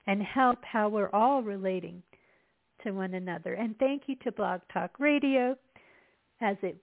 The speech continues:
once again is featuring this program on the homepage while live. And, um, I actually hadn't even looked. Let's see here real quick, and then I'll,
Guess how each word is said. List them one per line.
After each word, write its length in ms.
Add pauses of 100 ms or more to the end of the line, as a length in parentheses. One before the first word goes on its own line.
(140)
once 360
again 500
is 280 (180)
featuring 560
this 160 (140)
program 500
on 220
the 260
homepage 720 (760)
while 320
live. 420 (2000)
And, 180 (120)
um, 220
I 80
actually 240
hadn't 240
even 260
looked. 500
Let's 460
see 220
here 160
real 180
quick, 360
and 120
then 140
I'll, 140